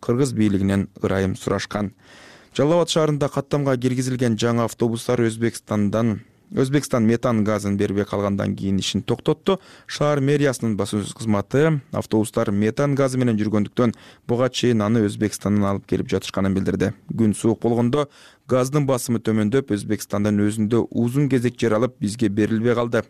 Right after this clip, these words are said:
Ошондуктан каттам токтоду. Ал эми кошуна өлкөдөгү инвесторлор менен сүйлөшүүлөр жүрүп, Сузак районунун аймагына метан газ куюучу станциянын курулушу башталган, бирок курулуш иштери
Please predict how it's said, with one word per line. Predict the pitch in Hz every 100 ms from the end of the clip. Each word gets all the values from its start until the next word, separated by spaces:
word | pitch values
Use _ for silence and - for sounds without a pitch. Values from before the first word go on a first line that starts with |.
| -
Ошондуктан | - 104 - 123 123 - - -
каттам | - 101 - 110
токтоду. | 107 120 - 131 175
Ал | 139 107
эми | 104
кошуна | - 107 - 110
өлкөдөгү | 110 104 104
инвесторлор | 104 104 - 107 104
менен | 101 101 98
сүйлөшүүлөр | - 98 - 98 95
жүрүп, | 98 135 151 - - -
Сузак | - 127 151 -
районунун | 127 113 110 104
аймагына | 104 104 98 104 107
метан | 101 98 104 104
газ | 104 -
куюучу | 101 104 95 90
станциянын | - 101 101 101 98
курулушу | - 104 107 -
башталган, | 98 101 - 110 135 156
бирок | 120 120 -
курулуш | 107 113 123 -
иштери | - 101 120